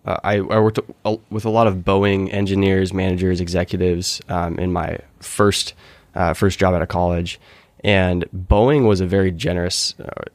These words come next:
employer. They, I believe they still are, but at the time they had a very generous pension benefit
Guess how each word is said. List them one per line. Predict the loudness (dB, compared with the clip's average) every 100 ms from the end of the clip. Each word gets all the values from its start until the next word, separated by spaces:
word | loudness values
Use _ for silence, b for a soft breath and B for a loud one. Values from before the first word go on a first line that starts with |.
| -20 _ -6
employer. | -2 2 4 4 2
They, | 0 0
I | 0
believe | 0 -4 0 2
they | 2
still | 0 0 -2
are, | -2 -4 -4
but | -4 -4
at | -4
the | -4
time | -2 2 4
they | 4
had | 2
a | 0
very | 0 0
generous | 2 0 -2
pension | -4 -2 0 0
benefit | 0 0 -2 -4